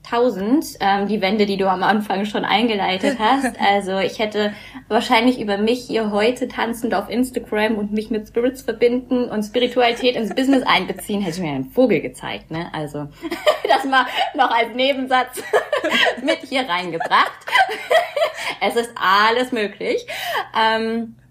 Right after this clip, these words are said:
Speaker 1: ja, und es war für mich in, in dem Moment irgendwie nicht gruselig, weil ich die Power zurückgekriegt habe. Und das war, das ist einfach so dieses Gefühl und dieses tiefe Urvertrauen in mich, dass, „Jamie, du kannst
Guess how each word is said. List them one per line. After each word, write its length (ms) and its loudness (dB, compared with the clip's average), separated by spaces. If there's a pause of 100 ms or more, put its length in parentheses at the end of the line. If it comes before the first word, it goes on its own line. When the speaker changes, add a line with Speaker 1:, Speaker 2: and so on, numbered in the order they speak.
(540)
Speaker 1:
ja, 340 0
und 140 -2
es 120 -6
war 180 4
für 80 -6
mich 360 0 (680)
in, 340 2
in 180 4
dem 140 6
Moment 340 4
irgendwie 240 2
nicht 300 -2
gruselig, 480 2
weil 180 0
ich 200 -10 (400)
die 80 0
Power 340 4
zurückgekriegt 560 -2
habe. 180 -2
Und 200 -4 (120)
das 160 -2
war, 80 -2
das 100 -10
ist 140 -4
einfach 220 2
so 180 0 (360)
dieses 240 -2
Gefühl 420 2
und 60 6
dieses 240 0
tiefe 260 0
Urvertrauen 560 0
in 160 0
mich, 200 4
dass, 180 0 (260)
„Jamie, 260 6
du 60 -4
kannst 460 -2